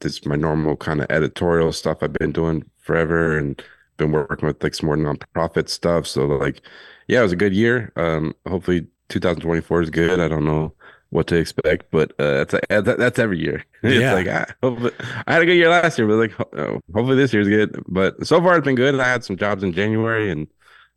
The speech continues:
Speaker 1: um, got some stuff next week, so should be good, hopefully.
Speaker 2: Yeah, it's beautiful, dude.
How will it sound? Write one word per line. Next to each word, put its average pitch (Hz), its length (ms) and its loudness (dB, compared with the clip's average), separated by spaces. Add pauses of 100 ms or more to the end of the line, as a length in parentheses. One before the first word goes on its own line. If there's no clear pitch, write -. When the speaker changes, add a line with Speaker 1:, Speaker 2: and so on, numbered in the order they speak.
(100)
Speaker 1:
um, 76 520 -2 (220)
got 87 160 -2
some - 140 -6
stuff - 280 -4
next 82 260 -2
week, 101 240 0
so 73 400 -4 (440)
should 92 180 -2
be 78 120 0 (180)
good, 85 220 0
hopefully. 87 380 -2 (260)
Speaker 2:
Yeah, 180 140 -2
it's 135 120 -4
beautiful, 160 420 -4
dude. 104 260 -8